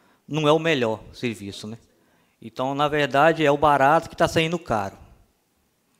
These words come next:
Falar tão um pouco dos serviços urbanos, conversei hoje com o secretário Schumacher, ele me garantiu, né, que semana que vem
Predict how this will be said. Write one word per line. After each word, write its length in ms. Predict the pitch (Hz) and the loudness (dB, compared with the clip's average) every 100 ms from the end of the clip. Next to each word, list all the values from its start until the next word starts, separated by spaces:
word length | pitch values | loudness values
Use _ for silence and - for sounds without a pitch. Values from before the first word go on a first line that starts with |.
| _ _ _ _ _ _ _ _ _ _ _ _ _ | _ _ _ _ _ _ _ _ _ _ _ _ _
Falar 340 | - 156 175 | -2 0 0
tão 140 | 196 | -2
um 80 | 190 | -8
pouco 240 | - 185 190 | -2 0 2
dos 140 | 180 | 0
serviços 340 | 190 170 165 | 0 0 0
urbanos, 640 | 160 147 147 185 185 - - - _ | 0 0 0 0 -2 -10 -16 -20 _
conversei 480 | - 139 147 - 147 | -12 -6 -6 -4 0
hoje 160 | 151 139 | 0 -2
com 80 | |
o 40 | - | -4
secretário 540 | 147 - 135 131 127 | -4 -2 0 2 2
Schumacher, 640 | 120 127 113 127 - - - _ _ _ _ - | 0 -2 0 0 -2 -12 -20 _ _ _ _ -8
ele 180 | 123 131 | -4 -4
me 120 | 127 | 0
garantiu, 640 | 139 185 180 - 143 175 160 | 2 4 0 -4 0 2 2
né, 140 | 156 | -2
que 160 | - - | -6 -8
semana 360 | 143 143 170 | -4 -2 -4
que 160 | 165 139 | -4 -2
vem 460 | 117 131 160 160 | 0 -2 -4 -12